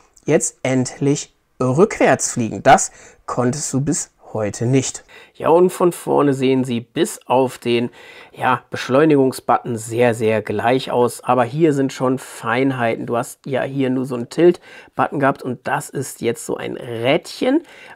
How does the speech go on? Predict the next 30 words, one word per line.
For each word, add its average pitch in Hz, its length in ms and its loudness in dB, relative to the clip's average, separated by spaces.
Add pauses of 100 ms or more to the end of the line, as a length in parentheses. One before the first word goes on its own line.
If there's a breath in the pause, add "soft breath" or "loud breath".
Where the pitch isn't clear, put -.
was 165 180 2
auch - 160 -6
gleichzeitig, 139 640 0
das - 140 -20
kann - 120 -8
man - 200 -10
schlecht 127 340 -6
in - 60 -8
einem 120 180 -4
Video 127 200 -2
erklären, 139 540 0
also - 180 -4 (160)
erklären 135 320 -4
schon, 156 200 0
aber 135 120 -4
nicht - 160 -12
zeigen. 147 280 0 (240 loud breath)
Du - 80 -20
kannst 127 340 -6
drauf 143 540 4
drücken 165 340 0
und 170 400 0
noch 165 140 2
bewegen 160 460 0
oder 160 320 2 (540 soft breath)
nur 175 520 4 (160)
bewegen, 113 560 -4
das - 240 -6
Rädchen. 107 340 -10 (460 loud breath)
Und 143 320 0